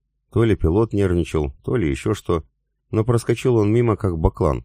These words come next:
полоща дюзами и хлопая причальной штангой по бокам, словно разъяренный тигр хвостом.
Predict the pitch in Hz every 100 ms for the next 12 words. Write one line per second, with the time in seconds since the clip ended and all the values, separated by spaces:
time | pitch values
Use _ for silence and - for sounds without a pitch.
0 | _ 90 87 - 90 80 85 80 80 -
1 | - - 85 - 80 76 80 - 78 80
2 | - 90 78 76 - 76 76 107 101 -
3 | _ _ - - 113 107 107 - 95 85
4 | 92 101 98 92 - 85 80 - 80 -
5 | 64